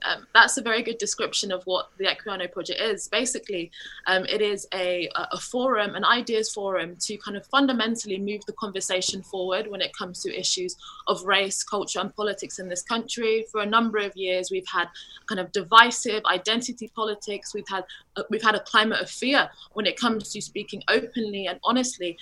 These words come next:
about race issues. And we've had a very lack of meaningful solutions that address many of the kind of issues related to race, um, that exist in Britain. So we are bringing together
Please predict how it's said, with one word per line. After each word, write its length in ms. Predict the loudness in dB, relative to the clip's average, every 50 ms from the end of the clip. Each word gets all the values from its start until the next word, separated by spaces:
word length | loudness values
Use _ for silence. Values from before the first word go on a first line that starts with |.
| -14 -16 -2 -2
about 280 | 2 4 6 4 4 4
race 280 | 2 0 0 -2 -4 -6
issues. 380 | -6 -6 -4 -4 -4 -4 -4
And 80 | -4 -4
we've 120 | -4 0
had 140 | 0 0 0
a 80 | 0 0
very 340 | 2 2 2 2 2 4 8
lack 260 | 10 12 12 10 8 0 -2
of 240 | -2 -2 -2 -4 -6
meaningful 640 | -4 0 2 2 4 4 2 0 0 -2 -6 -6 -6
solutions 800 | -4 -6 -6 -4 -2 -2 0 0 0 -2 -2 -4 -8 -10 -12 -16 -16 -16 -16 -4 2
that 140 | 4 4 6
address 400 | 4 2 2 2 2 2 0 -2
many 300 | -2 -2 -2 -2 -2 -2 -2
of 140 | -4 -6 -6 -6
the 100 | -6 -6
kind 180 | -4 -6 -6
of 100 | -6 -4 -2
issues 360 | -2 -2 -2 -2 -4 -6 -6
related 400 | -6 -4 -2 -4 -4 -4 -8 -10
to 100 | -10 -6
race, 340 | -4 -2 -2 -2 -2 -4 -10 -14 -18 -18 -10 -2 0
um, 140 | 0 2 4
that 180 | 4 4 4
exist 360 | 4 2 0 -2 -2 -2 -2 -6
in 100 | -6 -4
Britain. 360 | -6 -6 -6 -6 -10 -10 -8
So 180 | -6 -6 -4
we 180 | -4 -2 2 2
are 160 | 2 2 2 -2 -12 _ _ _
bringing 280 | 0 2 4 4 4 2 0
together 560 | -2 -2 0 0 0 2 2 2 2 2